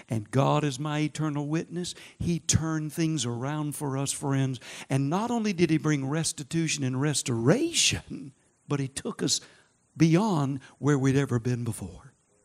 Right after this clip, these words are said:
I'm telling you the God's truth. And guess what? He's no respecter of persons. If he's done it for me,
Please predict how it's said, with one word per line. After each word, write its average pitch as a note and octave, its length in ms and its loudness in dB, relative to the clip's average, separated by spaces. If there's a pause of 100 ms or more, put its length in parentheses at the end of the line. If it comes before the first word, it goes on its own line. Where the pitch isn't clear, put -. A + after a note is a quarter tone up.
(400)
I'm F#3 220 0
telling E3 400 0
you C#3+ 140 0
the B2 120 -2
God's B2+ 420 -6
truth. - 420 -10 (340)
And C3+ 180 6
guess E3 220 6
what? E3+ 180 0
He's C3 160 0
no D#3 120 -2
respecter C#3 560 -4
of A2+ 100 -4
persons. - 640 -6 (340)
If - 60 -20
he's A#2+ 120 0
done E3+ 260 8
it F3+ 100 2
for F3+ 140 0
me, G#3 340 2